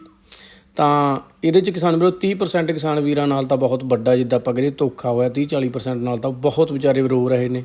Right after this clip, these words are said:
ਵੀ ਕੁਝ ਨਹੀਂ ਪੱਲੇ ਪਿਆ। ਤੇ ਜਿਹੜੇ ਕਿਸਾਨ ਵੀਰ ਸਪੈਸ਼ਲ ਫੋਨ ਕਰਕੇ ਦੱਸ ਰਹੇ ਨੇ, ਉਹਨਾਂ ਦਾ ਐਵਰੇਜ ਝਾੜ ਕਿਸਾਨ ਵੀਰੋ ਆਹੀ ਤੇਈ, ਚੌਵੀ, ਪੱਚੀ ਕੁਇੰਟਲ ਤੱਕ, ਛੱਬੀ ਤੱਕ ਵੀ ਕੋਈ ਕਿਸਾਨ ਵੀਰ ਕਹਿੰਦਾ ਗਾ, ਆ ਜਾਂਦਾ ਗਾ।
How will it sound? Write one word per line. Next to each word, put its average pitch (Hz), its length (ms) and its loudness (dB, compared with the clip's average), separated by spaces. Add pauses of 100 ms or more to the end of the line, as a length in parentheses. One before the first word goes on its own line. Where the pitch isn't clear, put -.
(640)
ਵੀ 131 80 -6
ਕੁਝ 139 200 0
ਨਹੀਂ 165 140 2
ਪੱਲੇ 139 260 2
ਪਿਆ। 127 260 0 (340)
ਤੇ 180 100 0
ਜਿਹੜੇ 180 360 4
ਕਿਸਾਨ 190 260 0
ਵੀਰ 190 140 0
ਸਪੈਸ਼ਲ 165 400 2
ਫੋਨ 143 300 0
ਕਰਕੇ 156 280 2
ਦੱਸ 151 240 2
ਰਹੇ 151 220 0
ਨੇ, 147 220 -4 (640)
ਉਹਨਾਂ 180 320 4
ਦਾ 185 80 6
ਐਵਰੇਜ 147 380 6
ਝਾੜ 160 240 2
ਕਿਸਾਨ 135 260 -2
ਵੀਰੋ 143 200 2
ਆਹੀ 135 240 2
ਤੇਈ, 143 380 2
ਚੌਵੀ, 135 420 2
ਪੱਚੀ 135 440 -2
ਕੁਇੰਟਲ 131 380 0
ਤੱਕ, 120 480 -2 (480)
ਛੱਬੀ 160 400 0
ਤੱਕ 160 260 2
ਵੀ 147 140 2
ਕੋਈ 143 180 0
ਕਿਸਾਨ 131 260 0
ਵੀਰ 131 140 -2
ਕਹਿੰਦਾ 131 380 0
ਗਾ, 131 180 -4 (500)
ਆ 127 140 6
ਜਾਂਦਾ 127 360 4
ਗਾ। 135 180 0